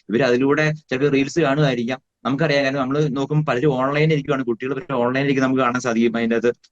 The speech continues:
അപ്പൊ ഇവര് ശരിക്കും തന്നെ പഠിക്കുവാണോ അതോ ഈ മൊബൈലിന്റെ ഉപയോഗമാണോ? അപ്പൊ അമിതമായിട്ട് ഇപ്പൊ വേറൊരു സെറ്റിംഗ്സ് തന്നെ ഒരു ഓപ്ഷൻ ഉണ്ടല്ലോ അതിൻ്റെ അകത്ത്, വെ-,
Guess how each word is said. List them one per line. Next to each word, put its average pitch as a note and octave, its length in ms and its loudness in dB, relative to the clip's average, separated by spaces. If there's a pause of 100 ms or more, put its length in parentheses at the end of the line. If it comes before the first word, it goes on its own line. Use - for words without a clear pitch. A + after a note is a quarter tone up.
(120)
അപ്പൊ D#3 160 0 (140)
ഇവര് C#3+ 260 2
ശരിക്കും C#3+ 340 0
തന്നെ D#3+ 120 -2
പഠിക്കുവാണോ C#3 680 0
അതോ C#3 220 -6
ഈ C#3 100 -6
മൊബൈലിന്റെ B2+ 440 0
ഉപയോഗമാണോ? C3+ 420 0
അപ്പൊ B2+ 120 -4
അമിതമായിട്ട് D3+ 580 0
ഇപ്പൊ - 420 -6
വേറൊരു C#3+ 480 2
സെറ്റിംഗ്സ് D3 460 0
തന്നെ D#3 140 2
ഒരു D3+ 80 4
ഓപ്ഷൻ C#3+ 300 -2
ഉണ്ടല്ലോ A#2+ 320 -4
അതിൻ്റെ A2+ 240 2
അകത്ത്, A#2 160 0
വെ-, A2 280 2